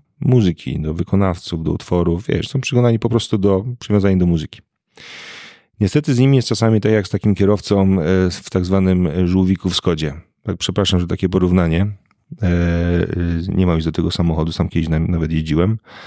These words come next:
Natomiast chodzi o to, że taki kierowca, cz-, e, który czterdzieści lat jeździ tym samym samochodem, wielu takich kierowców uważa się za szeryfów, za kierowców, którzy wiedzą wszystko,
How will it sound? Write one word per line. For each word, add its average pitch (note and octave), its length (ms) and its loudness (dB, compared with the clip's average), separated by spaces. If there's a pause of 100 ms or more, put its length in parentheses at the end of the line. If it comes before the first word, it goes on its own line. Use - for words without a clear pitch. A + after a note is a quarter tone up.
(160)
Natomiast - 200 0
chodzi G#2+ 180 2
o A2+ 60 2
to, G#2+ 120 2
że G2 80 0
taki F#2 240 -4
kierowca, G#2 380 0
cz-, - 280 -4
e, F#2+ 100 -2
który F2 340 -4
czterdzieści F#2+ 580 -2
lat E2+ 160 0
jeździ D#2 520 -4 (180)
tym E2+ 140 -6
samym F#2 220 0
samochodem, F#2 680 0 (720)
wielu G2 220 2
takich G2 320 -2
kierowców F#2 440 -2
uważa F2 220 0
się F2+ 120 -4
za E2 80 0
szeryfów, - 580 -4 (340)
za F2 140 -8
kierowców, F2+ 480 -2
którzy E2+ 240 -2
wiedzą E2+ 240 2
wszystko, B2+ 560 0